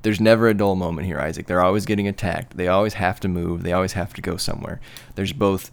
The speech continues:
external pressure from Zeon. There's internal pressure,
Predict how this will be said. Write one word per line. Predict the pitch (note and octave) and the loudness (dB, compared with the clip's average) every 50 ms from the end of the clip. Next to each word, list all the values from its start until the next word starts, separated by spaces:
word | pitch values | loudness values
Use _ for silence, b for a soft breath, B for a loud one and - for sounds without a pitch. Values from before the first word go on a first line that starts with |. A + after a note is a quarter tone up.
| - - | -6 -4
external | F#2+ G#2 - - - A#2 A2 A2 A2+ | -2 -2 -2 -2 -2 -2 0 0 0
pressure | A2+ - A#2 G#2 - - A2 G2+ | 0 0 0 0 0 0 -2 -4
from | - G2+ G#2 G2+ | -4 -4 -4 -4
Zeon. | F#2+ F#2 F#2+ F#2+ F#2 F2+ F2 F2 F2 F2+ F2+ B B B B B B - - | -2 -2 -2 -2 0 -2 -2 -2 -4 -6 -8 B B B B B B -8 -6
There's | F#2+ F#2 F2+ | -4 -4 -2
internal | - B2 C#3 D#3+ - C3 G#2 F#2+ F2+ F2 | 0 2 2 2 2 2 2 2 2 0
pressure, | - - E2 - - - F2 E2+ F2+ G2+ | 0 0 0 0 0 -2 -2 -4 -4 -6